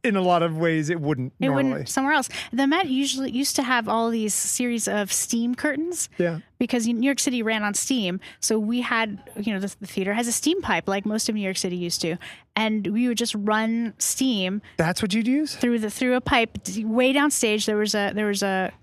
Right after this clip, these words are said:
Speaker 2: one, like, three inch section of the stage that was just a grate with, with holes in it, and you would run the steam through the holes, and it would come up as fog.
Speaker 1: Now, would you, would, would, i-, is it like, is it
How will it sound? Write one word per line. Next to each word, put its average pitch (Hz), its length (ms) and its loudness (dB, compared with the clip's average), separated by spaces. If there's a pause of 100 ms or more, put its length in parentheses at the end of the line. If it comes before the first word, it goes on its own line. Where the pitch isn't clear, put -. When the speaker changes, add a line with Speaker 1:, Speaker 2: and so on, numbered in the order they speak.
(120)
Speaker 2:
one, 240 500 2
like, 226 300 -2
three 254 340 -2
inch 240 240 -2
section 233 420 0
of 220 120 -2
the 208 60 -2
stage 220 500 -2 (240)
that 208 160 4
was 214 100 0
just - 240 -2
a 214 60 -2
grate 226 440 -2
with, - 320 -6
with 208 180 -4
holes 247 280 2
in 285 80 2
it, 311 140 -2 (340)
and 226 320 2
you 226 80 2
would 220 140 2
run 240 160 4
the 240 80 2
steam 247 240 0
through 240 140 -2
the 226 80 2
holes, 262 360 2
and 240 80 2
it 202 80 -2
would 220 100 -2
come 240 200 0
up 214 160 0
as 202 120 0
fog. - 360 0 (240)
Speaker 1:
Now, 208 100 4
would 202 160 2
you, 226 100 -2
would, 185 320 0
would, 190 360 0 (200)
i-, 240 40 0
is 214 300 0
it 190 100 -2
like, 202 260 2
is 196 220 0
it 214 120 0